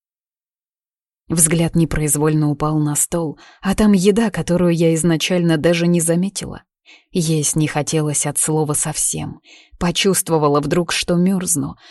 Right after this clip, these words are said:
Огонь в камине почти затух, лишь обугленные головешки уныло-лениво тлели в серо-черном пепле. Подошла к шкафу, распахнула его. Действительно, полно одежды с этикетками.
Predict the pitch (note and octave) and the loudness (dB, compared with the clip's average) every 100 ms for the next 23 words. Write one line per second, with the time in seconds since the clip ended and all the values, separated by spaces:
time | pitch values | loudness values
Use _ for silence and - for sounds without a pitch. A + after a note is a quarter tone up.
0 | - F#3 F3+ G#3 F#3 - E3+ G#3 F#3 D3+ | -6 -4 2 2 2 0 0 2 0 -2
1 | D#3+ - - G3+ F#3 F#3 F#3 G#3 D3+ - | -4 -6 -4 -4 -2 -2 -2 -6 -6 -12
2 | - - _ E3+ E3 - D3 D#3 D#3 D#3+ | -20 -20 _ 0 0 2 2 0 0 0
3 | D#3 D3+ D3 D3 C#3+ D3+ F3 - - D3+ | 2 2 2 2 0 0 -2 -6 -2 0
4 | D3+ D3+ D3 D3 D3+ D3 D3 - D3 D3 | 0 0 0 0 0 -2 -4 -4 -4 -4
5 | C#3+ - - D3+ C#3+ - D3 D3 D3 D3 | -6 -6 -6 -8 -8 -8 -6 -4 -4 -6
6 | D#3+ C3 - - _ _ _ _ _ _ | -10 -10 -14 -16 _ _ _ _ _ _
7 | _ _ _ _ _ _ _ - E3 D3 | _ _ _ _ _ _ _ -6 -2 -2
8 | C#3+ D#3 D3 - - F3 F3 D3+ - - | -2 -2 -2 -4 -4 -6 -6 -12 -14 -20
9 | - - E3 - D3 - D#3+ F#3+ F3+ E3+ | -12 -4 -2 -2 -4 -2 -2 -2 -4 -10
10 | F3 - _ _ _ _ G#3+ F3+ F#3+ F3+ | -14 -16 _ _ _ _ 2 4 4 2
11 | - G#3+ G3+ D#3 D#3 D3 E3 F3 G3+ G3+ | 0 0 2 2 2 0 -2 0 2 2
12 | F3+ A3 G3+ G3+ - G3 G#3+ - A3 - | 0 0 0 -2 -2 -2 -4 -4 -6 -6
13 | - - - | -10 -10 -12